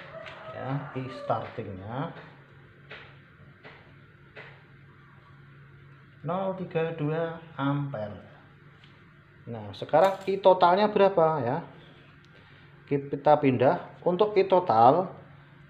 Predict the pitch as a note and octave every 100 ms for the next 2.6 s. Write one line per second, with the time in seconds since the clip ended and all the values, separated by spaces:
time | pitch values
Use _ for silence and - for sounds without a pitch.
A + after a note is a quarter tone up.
0 | - C#3 C#3 G3 G3 F#3 F3 D#3+ D3+ D#3+
1 | D#3 C#3+ B2+ C3+ D3 D3 E3+ E3 E3 E3
2 | - - - B2+ C3+ C#3